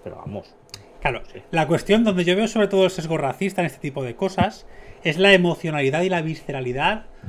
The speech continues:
Speaker 2: con la que se actúa. Cuando en otros casos no se actúa igual. O sea,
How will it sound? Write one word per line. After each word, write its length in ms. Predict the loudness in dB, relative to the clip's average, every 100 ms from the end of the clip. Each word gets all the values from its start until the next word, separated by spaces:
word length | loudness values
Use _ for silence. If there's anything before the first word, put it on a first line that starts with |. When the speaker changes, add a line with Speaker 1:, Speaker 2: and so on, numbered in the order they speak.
| -10
Speaker 2:
con 140 | -2 -2
la 120 | 0
que 120 | -4
se 120 | -4
actúa. 460 | -8 -6 -6 -4 -6 -12 -18 -20 -16 -16 -16 -18 -20 -20 -20 -20 -20 -4
Cuando 640 | 2 4 4 6 6 4 -4 -20 -20 -20 -6
en 160 | 0 2
otros 280 | 2 0
casos 380 | 2 2 2 0
no 140 | 0 0
se 120 | -2
actúa 320 | -4 -6 -6
igual. 400 | -4 2 2 0
O 40 | -6
sea, 280 | -4 -4